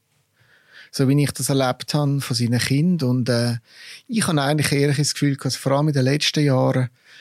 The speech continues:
als Journalist hast du fast mehr können gewinnen, wenn du den Federer kritisiert hast, als wenn du ihn, äh, gelobt hast. Also,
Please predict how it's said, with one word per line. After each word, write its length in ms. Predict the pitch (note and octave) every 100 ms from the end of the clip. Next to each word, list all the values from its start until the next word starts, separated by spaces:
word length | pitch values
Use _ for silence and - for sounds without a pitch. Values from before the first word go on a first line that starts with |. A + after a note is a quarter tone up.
| - -
als 260 | C3+ -
Journalist 480 | D3 C3+ C3 D#3 -
hast 120 | C3
du 40 | -
fast 200 | C3 C3
mehr 180 | C3
können 300 | D3+ D3+ C#3+
gewinnen, 260 | C#3 C#3 C3
wenn 140 | B2
du 100 | A#2+
den 100 | B2
Federer 380 | A#2+ C3+ B2+ B2+
kritisiert 760 | A2+ C3 A#2 B2 - D3 D#3 -
hast, 380 | D3+ D3 - - _ -
als 200 | - A#2
wenn 200 | A#2+ A#2+ A2+
du 160 | C3+
ihn, 220 | B2 A#2+
äh, 400 | A#2 A#2 A#2 A#2 A#2
gelobt 480 | B2 B2 D3+ - -
hast. 220 | C#3+ C#3
Also, 460 | G#2+ A2 A2+ A#2